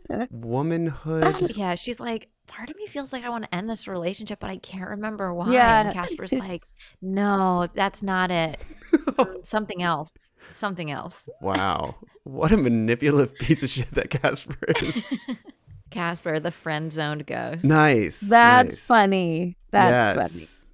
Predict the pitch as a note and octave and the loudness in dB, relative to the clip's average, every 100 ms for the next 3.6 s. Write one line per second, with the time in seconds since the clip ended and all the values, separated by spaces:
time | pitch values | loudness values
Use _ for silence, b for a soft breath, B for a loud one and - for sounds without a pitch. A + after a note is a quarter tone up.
0 | _ - _ A#2+ B2 A#2 G2+ A2 G2 F2+ | _ -20 _ -4 2 2 0 -2 -4 -2
1 | - A3+ C#4+ B3+ C4+ B3+ A3+ A3+ A3 A3 | 4 4 4 4 4 6 4 4 4 4
2 | G3+ G3 F#3+ F3+ F3 E3 - _ _ - | 4 4 4 4 2 -2 -6 _ _ -2
3 | G3 F#3+ G#3 D#3+ F2+ E3 | 0 0 0 0 0 -4